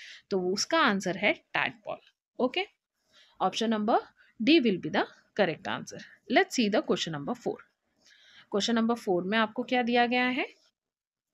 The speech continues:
"Animal shown here is adapted to live in a very cold place because it has," तो ये जो एनिमल आपको दिखाया गया है, this, this animal is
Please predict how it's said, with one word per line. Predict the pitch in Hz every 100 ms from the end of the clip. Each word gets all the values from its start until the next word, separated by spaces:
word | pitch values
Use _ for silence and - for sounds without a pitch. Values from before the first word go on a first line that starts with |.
| _ _ _ _ _ - - - - - -
"Animal | 233 294 381 453 -
shown | 247 240
here | 247 208 226
is | 247 - 214
adapted | 220 220 269 302
to | 269
live | 220 233 277
in | 285
a | 226
very | 190 208 -
cold | 202 202 208
place | 214 269 233
because | 196 240 - 214
it | 208 -
has," | 180 202 349 - _ _ _ _
तो | 294
ये | 240 262
जो | 269 - 202
एनिमल | 180 208 277
आपको | 247 247 262
दिखाया | 196 - 165 190
गया | 196 156
है, | 165 185 294 302 202 185
this, | 165 - - _ _ _ _
this | 202 311 269
animal | 190 170 165 220
is | 339